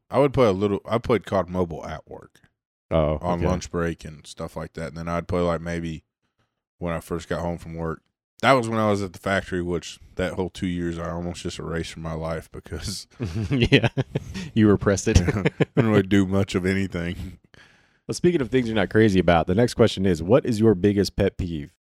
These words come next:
Speaker 2: I'd like to hear your answer for Beef on this first, but what is the thing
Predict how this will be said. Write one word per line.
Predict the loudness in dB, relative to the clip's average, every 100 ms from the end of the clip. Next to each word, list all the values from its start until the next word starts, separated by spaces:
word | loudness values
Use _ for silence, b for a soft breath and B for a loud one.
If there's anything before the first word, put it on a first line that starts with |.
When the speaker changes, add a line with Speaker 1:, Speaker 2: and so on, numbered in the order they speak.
| -2
Speaker 2:
I'd |
like | 0 0
to |
hear | 0 2 2
your | 0
answer | 0 -2 -4
for | -12 -8
Beef | -2 -2 -4
on | -8
this | -8 -8
first, | -2 -2 -2 -6
but | -10 _ _ _ _ _ _ _ _ _
what | -2
is | -2
the | -4
thing | 0 0 0 -4